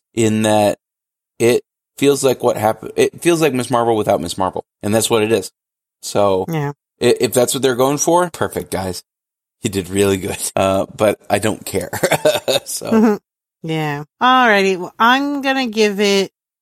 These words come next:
Speaker 2: two, you think you know what you're fighting, you don't know. You don't even know what you are.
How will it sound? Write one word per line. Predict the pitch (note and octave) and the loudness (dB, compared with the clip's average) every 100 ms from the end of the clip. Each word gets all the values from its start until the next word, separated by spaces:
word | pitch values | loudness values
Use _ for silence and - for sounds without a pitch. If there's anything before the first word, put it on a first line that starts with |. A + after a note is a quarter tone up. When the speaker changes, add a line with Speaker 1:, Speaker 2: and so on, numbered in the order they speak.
| - | -14
Speaker 2:
two, | - A#3 A3 A3 A3 G#3+ A3 - _ _ - | -4 0 2 4 4 4 2 -4 _ _ -6
you | F#3+ | -4
think | - C4 C#4+ A#3 | 0 0 2 0
you | G3 | 2
know | F3 | 2
what | E3 D#3+ | 0 -2
you're | E3 | -6
fighting, | - D#3+ D#3 D3+ D#3 D#3+ | -2 -2 -2 -6 -8 -8
you | F3 D#3+ | -8 -2
don't | F3 D#3 C3 | -2 -2 -8
know. | C#3+ B2+ C3+ _ _ - | -12 -12 -16 _ _ -2
You | G#3 | 2
don't | B3+ B3+ | 2 4
even | A3+ G#3 | 2 4
know | G3 G3 F#3+ | 4 4 4
what | F3 | 2
you | B2+ D#3+ F3 D3 | 0 2 2 2
are. | C3 A#2 | -2 -8